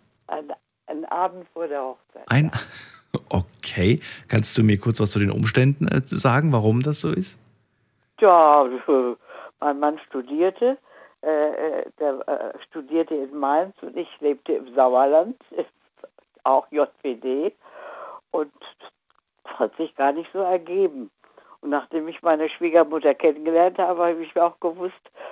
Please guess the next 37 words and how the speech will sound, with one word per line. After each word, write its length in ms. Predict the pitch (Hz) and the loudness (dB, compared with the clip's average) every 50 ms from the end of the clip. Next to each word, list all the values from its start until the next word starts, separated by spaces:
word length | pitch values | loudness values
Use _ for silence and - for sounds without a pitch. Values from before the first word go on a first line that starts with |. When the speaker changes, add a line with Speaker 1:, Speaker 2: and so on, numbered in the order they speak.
| - _ | -6 _
Speaker 1:
warum 280 | 165 156 151 151 160 | 2 4 4 4 0
man, 340 | 165 160 156 147 143 147 147 _ - - - - - _ _ | 2 0 0 0 -2 -10 -16 _ -20 -20 -20 -20 -20 _ _
man 180 | 269 269 - 170 | -16 -14 -12 -6
mir 220 | 170 170 165 156 | -2 0 0 0
sie 240 | 151 156 160 156 151 | 0 -2 -2 -2 -2
so 140 | 151 151 156 | -2 -2 0
lange, 340 | 151 156 160 160 160 156 151 _ - - | 2 0 0 -2 -4 -10 -10 _ -8 -2
äh, 180 | - 156 147 135 - _ | 0 0 0 0 -4 _
vorenthalten 880 | - 175 160 147 127 120 110 120 117 104 101 98 - _ - - - - | 2 4 4 4 4 0 -6 -10 -8 -8 -8 -10 -10 _ -18 -16 -12 -12
hat. 140 | - - - _ | -12 -12 -10 _
Speaker 2:
Wirklich? 560 | - 104 120 160 180 - - - 123 127 - | 4 6 8 8 8 6 4 2 2 2 2
War, 260 | - 113 123 127 117 - | 2 2 4 2 2 4
war 100 | 110 113 | 4 4
das, 220 | 120 117 113 - | 4 4 2 2
war 100 | - 107 | 2 4
das 160 | 107 110 107 - | 4 4 2 2
ganz 200 | - 113 110 - | 2 0 0 2
schwierig, 420 | - 110 117 104 87 90 101 98 | 4 4 4 4 4 2 0 0
oder 220 | 92 87 85 78 | 0 0 0 0
was? 200 | 85 98 127 - _ _ _ _ _ _ _ _ _ _ _ _ _ _ _ - - 165 160 | 0 0 -2 -2 _ _ _ _ _ _ _ _ _ _ _ _ _ _ _ -14 -14 -6 -2
Speaker 1:
Ja, 260 | 165 165 160 160 175 | 0 2 4 4 4
es 60 | 185 180 - | 2 2 -2
war 180 | - 170 170 165 - - | 0 0 0 0 0 -10
ziemlich 260 | 180 165 160 160 151 - - | -12 -12 -12 -14 -18 -16 -10
schwierig. 340 | 151 147 143 131 131 127 - | -6 -4 -2 -2 -2 -4 -6
Ich 80 | _ | _
musste 240 | - 147 143 _ _ 147 | -14 -14 -14 _ _ -20
mich 160 | 147 147 - - | -20 -18 -18 -12
schon 160 | - 151 147 139 | -10 -10 -10 -8
durchsetzen. 720 | 143 135 131 131 - _ _ - - - - _ _ - _ _ _ - - - - - - - - - | -6 -6 -6 -6 -8 _ _ -18 -18 -18 -20 _ _ -20 _ _ _ -20 -20 -20 -20 -20 -20 -20 -12 -10
Aber 240 | - 147 151 151 | -2 0 2 0
ich 100 | 139 - | 2 0
habe 140 | - 165 165 _ | -2 -2 -2 _
mir 120 | 160 160 | -8 -8
nichts 220 | 156 160 - - - | -8 -8 -12 -14 -12
gefallen 460 | - 156 - _ 143 147 147 151 160 165 | -12 -12 -8 _ -2 -2 -2 -2 -2 -2
gelassen 320 | 180 185 185 180 185 185 | -2 -2 -2 -2 -4 -6